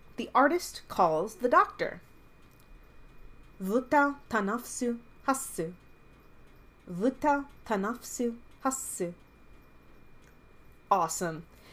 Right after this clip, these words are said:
The doctor managed to get you the antivenin in time, and you don't die. Be more careful what you try to pet ne-, next time. Okay, so speaking of petting,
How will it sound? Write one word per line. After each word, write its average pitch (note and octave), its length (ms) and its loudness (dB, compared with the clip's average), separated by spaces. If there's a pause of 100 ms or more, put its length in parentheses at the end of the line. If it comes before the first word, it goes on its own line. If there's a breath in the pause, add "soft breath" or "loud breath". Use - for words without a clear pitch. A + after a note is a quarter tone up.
(160 loud breath)
The C#4 80 -8
doctor F4+ 340 6
managed C4+ 260 2
to G3+ 60 -10
get G#3+ 220 0
you A3+ 60 -2
the F#3+ 120 -4
antivenin F#3 540 -2
in E3+ 120 -6
time, E3 420 -6
and A#3 140 -4
you A#3 80 -6
don't D#3 240 -4
die. - 340 -4 (640 soft breath)
Be B4 100 4
more E4+ 140 4
careful A#3+ 340 -2
what F#3 200 -6
you F3+ 60 -12
try - 120 -8
to E3 80 -8
pet - 240 -8
ne-, D3 80 -10 (220)
next - 320 -6
time. E3 360 -12 (1400)
Okay, F#3 300 4
so G3 180 -4
speaking A#3+ 360 -2
of F3+ 120 -6
petting, F#3 460 2